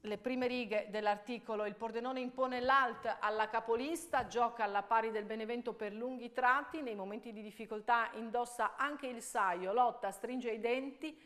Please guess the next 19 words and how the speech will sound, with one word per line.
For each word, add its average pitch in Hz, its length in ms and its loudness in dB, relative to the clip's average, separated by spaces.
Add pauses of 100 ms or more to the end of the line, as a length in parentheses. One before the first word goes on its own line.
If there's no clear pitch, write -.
(160)
ma 196 120 -2
di 190 120 -6
tanto 220 280 -4
in 262 140 -4
tanto 180 480 -2
crea 220 320 0
gioco 190 500 -6 (240)
e, - 380 -8
eh, 160 340 -6 (160)
occasioni. 262 1000 0 (400)
E - 20 4
allora 269 600 6
andiamo 226 960 2
a, 220 420 4
eh, 185 520 -2
sentire 226 480 -2
anche 247 260 4
le 233 120 0
parole 233 640 6